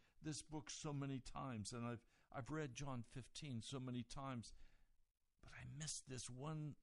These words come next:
little word. Let me read it for you. "I am the true vine. I am the true vine." If Jesus is the true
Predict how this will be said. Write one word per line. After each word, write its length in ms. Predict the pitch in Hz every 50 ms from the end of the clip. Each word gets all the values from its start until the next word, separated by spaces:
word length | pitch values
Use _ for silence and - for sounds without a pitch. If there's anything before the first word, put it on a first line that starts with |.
| - - _ _ -
little 340 | 147 156 165 160 156 147 139
word. 500 | 143 160 160 147 135 117 98 - - - - _ _ _ - _ _ _ - - _ _ _ _ _ _ _ _ _ - -
Let 120 | 110 85
me 100 | 110 135 123
read 200 | 123 156 165 156
it 80 | 156 - - -
for 140 | 98 92 87
you. 140 | 82 80 80 - _ _ _ _ _ _ _ _ _ _ _ _ - _ _ _ _ _ _ _ _ _ _ - _ _ _ _ _ _ _ _ - -
"I 220 | 110 113 117 120
am 360 | 123 120 110 104 120 139 127 95
the 80 | 101 110 - -
true 380 | - - - - - 127 120 113 104 104
vine. 520 | 120 120 113 110 101 90 85 85 80 76 - - _ _ _ _ _ _ _ _ _ _ _ _ _ _ _ _ _ _ _ _ _ _ _ _ _ _ _ - - - - _ _ _ -
I 200 | - 113 123 127
am 340 | 131 123 110 107 110 120 117
the 100 | 110 110 - -
true 440 | - - - 160 147 135 127 127 113 104
vine." 520 | 120 117 117 107 90 85 78 69 76 - - _ _ _ _ _ _ _ _ _ _ _ _ _ - _ _ _ - _ _ _ _ _ _ _ _ _ - - - - - - _ - _ _ _ _ - - - - - -
If 220 | 131 123 123 -
Jesus 540 | - - 151 175 190 175 - 180 151 123 135
is 180 | 143 127 120
the 160 | - 123 120 - -
true 340 | - - - 160 156 156